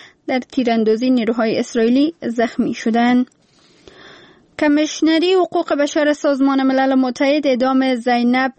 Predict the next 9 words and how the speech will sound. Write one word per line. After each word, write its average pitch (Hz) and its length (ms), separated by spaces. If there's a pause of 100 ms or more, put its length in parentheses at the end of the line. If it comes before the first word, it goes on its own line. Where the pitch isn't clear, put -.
(100)
سکانوند، 269 1080
شهروند 285 540
ایرانی، 262 480
را 247 180
محکوم 220 480
کرده. 233 420 (320)
او 349 160
به 285 100
خاطر 254 380